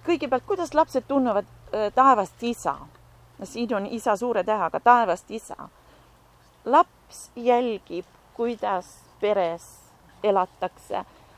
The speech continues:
Laps teeb väga kergesti ja väga ruttu. Lapsed on palju targemad mõnikord kui vanemad ja tähelepanelikumad. Nende õiglustunne on väga tugev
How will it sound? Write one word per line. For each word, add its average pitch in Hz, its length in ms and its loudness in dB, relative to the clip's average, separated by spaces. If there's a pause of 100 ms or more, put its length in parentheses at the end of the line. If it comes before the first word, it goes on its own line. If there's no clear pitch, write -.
(260)
Laps 233 300 4
teeb 247 180 0 (100)
väga 320 280 4
kergesti 240 580 -2
ja 226 80 4
väga 311 260 6
ruttu. 262 380 0
Lapsed 247 360 0
on 220 100 -6
palju 311 320 -2
targemad 233 540 -4 (120)
mõnikord 202 520 -10
kui 190 100 -4
vanemad 180 520 -6 (380)
ja 202 100 0
tähelepanelikumad. 220 1080 0
Nende 220 320 0
õiglustunne 214 920 -2
on 185 240 -10
väga 185 400 -2 (420)
tugev 196 360 0